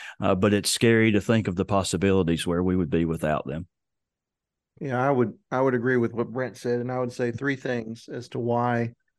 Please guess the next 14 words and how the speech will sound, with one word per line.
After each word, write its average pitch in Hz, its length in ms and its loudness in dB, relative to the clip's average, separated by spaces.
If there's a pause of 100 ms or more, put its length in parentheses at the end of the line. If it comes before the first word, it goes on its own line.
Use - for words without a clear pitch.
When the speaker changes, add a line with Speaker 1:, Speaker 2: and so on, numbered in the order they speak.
(140)
Speaker 2:
the 127 80 -4
Reformation, 120 640 0
Reformation 131 720 -2
Day 123 100 -4
matters 127 460 -4
to 123 100 -10
you 120 200 0
as 113 100 -2
a 113 60 -4
listener 117 500 -6 (120)
of 117 120 -8
this 113 140 -6
podcast. 107 600 -6
One, 135 460 -2